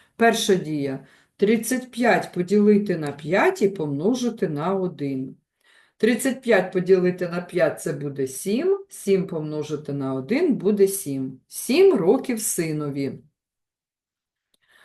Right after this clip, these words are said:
Мама на двадцять два роки старша, має більше років.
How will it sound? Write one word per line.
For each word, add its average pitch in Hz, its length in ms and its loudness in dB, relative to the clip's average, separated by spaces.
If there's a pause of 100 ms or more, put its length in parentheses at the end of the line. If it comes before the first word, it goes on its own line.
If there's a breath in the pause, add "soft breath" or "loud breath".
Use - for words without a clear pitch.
(220 soft breath)
Мама 294 400 6
на 190 140 6
двадцять 190 460 4
два 190 240 4
роки 285 360 2
старша, 214 640 0
має 208 320 -2
більше 214 560 -2
років. 190 600 -4